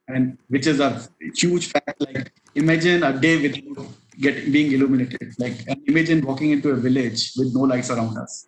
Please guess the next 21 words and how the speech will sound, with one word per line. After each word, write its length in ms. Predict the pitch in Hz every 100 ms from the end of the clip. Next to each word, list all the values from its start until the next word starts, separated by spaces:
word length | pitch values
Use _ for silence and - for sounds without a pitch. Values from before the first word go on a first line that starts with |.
| _
Right? 80 | _
So, 100 | -
so 120 | 120
the, 280 | 143 139 135 - _ - -
just 180 | - -
imagining 440 | 151 151 156 170
our 120 | 160 139
life 240 | 127 135 -
without 300 | 143 139 135
light 340 | 135 131 120 110 - - _ -
is 380 | 143 131 - 139
impossible. 500 | 131 120 - - - - _ _ _ -
What 140 | 160
I'm 100 | 285
going 120 | 269 254
to 120 | -
take 200 | 165 160
you 80 | 170
through 460 | 180 170 135 -
is 640 | 151 143 143 139 127 - - _
something 600 | - 175 202 202 196 196